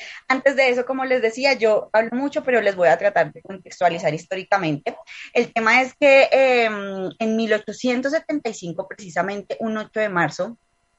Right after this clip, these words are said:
eh, unas ciento veinte trabajadoras, más o menos, fueron, em, digamos que, abolidas por la policía precisamente cuando se encontraban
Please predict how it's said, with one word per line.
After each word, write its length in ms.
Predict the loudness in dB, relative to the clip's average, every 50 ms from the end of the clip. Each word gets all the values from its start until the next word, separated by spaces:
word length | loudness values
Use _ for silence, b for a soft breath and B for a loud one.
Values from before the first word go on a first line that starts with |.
| _ -20 -18 -10 -6
eh, 500 | -4 -4 -2 -2 -2 -2 -4 -4 -6 -10 -12 B B B B B B B B B -2
unas 340 | 0 0 2 4 2 2 2
ciento 460 | -2 -4 -2 0 0 2 4 4 4
veinte 380 | 4 2 0 -2 -4 -4 -4 -6 _
trabajadoras, 720 | 2 4 4 4 4 2 2 4 4 4 4 4 2 0
más 220 | -2 -6 -10 -8 -8
o 60 | -6
menos, 360 | -6 -4 -4 -4 -4 -6 -8 B B B B B B B
fueron, 640 | 2 4 6 6 6 4 2 0 0 -2 -2 -4 -4 -2
em, 920 | 0 0 2 0 0 -2 -6 -6 -6 -4 -4 -4 -4 -6 -8 -10 -12 -14 -14
digamos 340 | -12 -8 -6 -6 -6 -6 -6
que, 200 | -8 -10 -8 -6
abolidas 480 | -2 -2 0 0 0 0 0 0 -2 -2
por 160 | -6 -12 -10
la 140 | -10 -10 -10
policía 440 | -10 -14 -12 -12 -6 -2 -2 -2 -2
precisamente 640 | -4 -14 -10 -4 -2 -2 -2 -2 -4 -10 -10 -6 -6
cuando 220 | -6 -6 -6 -8
se 140 | -12 -12 -12
encontraban 880 | -10 -8 -8 -8 -8 -4 -4 -2 0 0 0 0 0 -2 -4 -8 -12